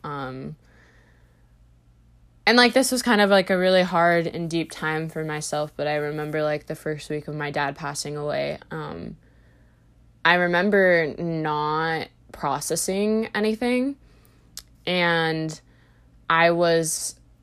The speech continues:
I just remember going through this phase where I, I hated myself 'cause I thought I was crazy, because I, you, you expect, when you don't lose somebody, you expect yourself to be a hot mess. Like, you, you expect the world to stop spinning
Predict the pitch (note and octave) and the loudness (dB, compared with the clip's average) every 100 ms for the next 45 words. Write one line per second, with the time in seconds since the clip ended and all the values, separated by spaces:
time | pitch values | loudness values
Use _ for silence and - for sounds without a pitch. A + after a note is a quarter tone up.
0 | - E3+ F3 E3+ F#3+ F#3+ G3 G3 F3+ E3 | -2 0 2 0 -2 -2 2 6 6 6
1 | D3+ D#3+ D#3+ E3+ E3+ E3 D#3 - - - | 2 0 -2 -2 0 0 0 -2 -8 -2
2 | D#3 E3 D#3+ D#3+ D3+ - D#3 D#3 D3+ D3 | 0 0 0 0 2 2 2 2 0 -2
3 | - - D#3 D#3+ - D3+ C#3+ D3+ D#3 D3+ | -4 0 0 0 -6 -4 -2 -2 -2 -4
4 | D3 - D3 D#3+ G3 - - - _ _ | -4 -2 0 -2 -4 -14 -20 -20 _ _
5 | - F3+ - E3 - D3+ D3 D3+ D#3 D3 | -10 0 2 2 2 0 0 0 0 -2
6 | - - C#3 D3 D#3+ D#3+ E3+ - C#3 E3+ | -6 -6 -6 -4 -4 -4 -8 -2 2 2
7 | E3+ E3 - - - - F#3 - - G#2+ | 2 -2 -6 -20 -20 -10 -6 -6 -6 0
8 | G#3+ G3 - G#3+ - C4 B3 - - A3 | 0 0 -6 -6 0 2 2 -2 -4 0
9 | A3 A#3+ A#3 G3 G3 - E3 E3+ G3 F#3 | 2 2 4 4 4 2 -2 -2 -2 -2
10 | F3+ E3 D#3 - - D#3+ D#3+ - - _ | 0 0 -2 -6 -2 -2 -2 -10 -14 _
11 | _ _ - E3 - D#3 D#3 - - F3 | _ _ -8 -4 0 2 0 -4 -12 -8
12 | E3 D#3+ D#3 D#3 C3+ C#3 - D3 D3 D3+ | -4 -2 0 0 0 -4 -4 -6 -6 -6
13 | D#3 G3+ F#3+ - G#3 G3+ F#3 D#3 D#3+ D#3+ | -4 -2 -2 2 0 2 0 2 2 0
14 | D3+ - D3 C#3 - - - D#3 C#3 A2+ | -4 -2 0 -2 -4 -6 -4 -6 -6 -8
15 | D3 | -10